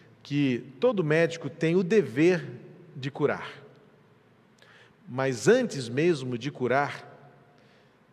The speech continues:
ele precisa aliviar e sempre consolar o seu paciente. De uma forma, é, bastante precária, é isso que a graça faz conosco.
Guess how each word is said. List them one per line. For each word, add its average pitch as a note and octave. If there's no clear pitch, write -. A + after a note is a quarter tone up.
ele C3+
precisa C3+
aliviar C#3
e B2+
sempre -
consolar A#2+
o A2+
seu A2+
paciente. G#2
De D3
uma G3
forma, G3+
é, G#2+
bastante C#3
precária, C#3+
é F#3
isso A3+
que E3
a D3
graça C#3+
faz A#2+
conosco. A2